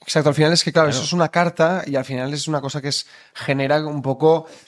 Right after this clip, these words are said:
Speaker 1: forma parte de la sociedad líquida y del amor líquido, que es toda esta, toda esta movida, ¿no? De todas estas relaciones que son, pues, totalmente, no son tangibles, eh, se diluyen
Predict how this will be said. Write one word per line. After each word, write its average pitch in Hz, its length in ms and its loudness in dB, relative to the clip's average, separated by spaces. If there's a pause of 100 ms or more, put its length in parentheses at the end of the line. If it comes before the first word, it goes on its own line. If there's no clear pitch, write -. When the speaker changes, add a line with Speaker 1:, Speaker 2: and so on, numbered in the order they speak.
(140)
Speaker 1:
forma 175 320 2
parte 147 240 2
de 165 60 4
la 143 80 -2
sociedad 120 380 -6
líquida 120 440 0
y 123 80 2
del 113 160 2
amor 107 260 0
líquido, 90 420 -14 (440)
que - 80 -12
es 117 120 -6
toda 117 220 0
esta, 113 440 -2 (600)
toda 131 160 2
esta 127 200 0
movida, 135 400 4
¿no? 131 220 0
De 131 180 -2
todas 123 240 -8
estas 127 240 -8
relaciones 131 560 0
que - 80 -6
son, 135 380 0
pues, - 240 -4
totalmente, 120 760 -2 (720)
no 135 120 0
son 139 140 2
tangibles, 113 680 0 (560)
eh, 127 80 -4
se 131 160 0
diluyen 117 600 2